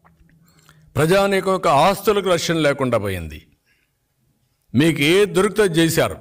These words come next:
అది చేసి ఈరోజు ప్రజలు రివోల్ట్ అయి తిరుగుబాటు చేసే పరిస్థితి వస్తే అందరినీ ట్రాన్స్ఫర్ చేస్తారంట.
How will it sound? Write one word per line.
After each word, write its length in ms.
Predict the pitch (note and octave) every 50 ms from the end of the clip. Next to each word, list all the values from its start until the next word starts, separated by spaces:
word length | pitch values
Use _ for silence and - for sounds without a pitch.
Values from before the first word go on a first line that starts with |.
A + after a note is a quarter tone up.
| - _ _ - - - - - - _ _ _ _ _ _ _ _ -
అది 140 | C#3 D3+
చేసి 480 | D#3+ D3+ - - F#3+ G3 G#3+ - - A3
ఈరోజు 280 | F#3+ F3 E3+ F#3 F#3 F3+
ప్రజలు 580 | - D3+ D#3+ F3 F#3+ F#3 F3 D#3+ D3 C3+ - - - - _ _ _ _ _ _ _ _ - A2
రివోల్ట్ 480 | A#2+ D3 D#3+ F3 F#3+ F#3+ F#3 E3+ F3
అయి 120 | E3+ E3+ E3+
తిరుగుబాటు 500 | E3+ E3 C#3+ D#3+ E3+ E3+ E3+ E3 D#3+ D#3
చేసే 200 | D#3+ D3 D#3 D3
పరిస్థితి 360 | B2+ C#3 C#3 D3+ C3+ - D3+
వస్తే 560 | C#3 - - D#3+ C3+ B2 A2 G2+ - - - _ _ _ _ _ _ _ _ _ _ _ _ _ _ -
అందరినీ 300 | - A#2+ B2+ C3 C3 B2+
ట్రాన్స్ఫర్ 460 | G#2 - G#2+ A2 B2 A#2+ - B2+ A#2
చేస్తారంట. 540 | G#2+ G#2+ G#2 F2+ - - D2+ D2+ D2+ D2+ D#2+